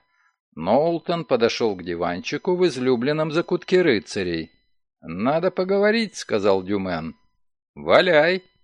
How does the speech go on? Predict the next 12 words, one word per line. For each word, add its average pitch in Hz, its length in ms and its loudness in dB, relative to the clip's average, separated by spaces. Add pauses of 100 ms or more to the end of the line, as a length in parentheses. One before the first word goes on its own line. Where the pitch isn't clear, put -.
(560)
«Об 151 260 0
этих - 340 0
розах». 90 640 2 (640)
«Розах?» 180 680 0 (520)
«Да, 180 600 2 (260)
розах 113 640 2
для 180 180 0
мадмуазель 139 800 2
Уильямс». 190 760 -2 (640)
«А 90 160 0
что - 280 -4
такое?» 107 720 2